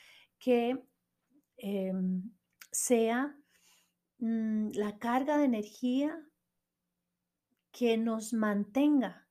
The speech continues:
en un estado positivo y en un mos-, en un mom-, en un estado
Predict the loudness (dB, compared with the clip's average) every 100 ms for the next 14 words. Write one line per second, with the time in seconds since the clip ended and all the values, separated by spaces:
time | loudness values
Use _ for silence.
0 | -8 -2 -2 0 -2 -4 -4 -4 -4 -8
1 | -8 -10 -4 -2 -2 -4 -6 -6 -6 -4
2 | -6 -8 -12 -16 -10 -6 -4 -4 -4 -6
3 | -8 -6 -6 -6 -6 -6 -4 -2 -4 -6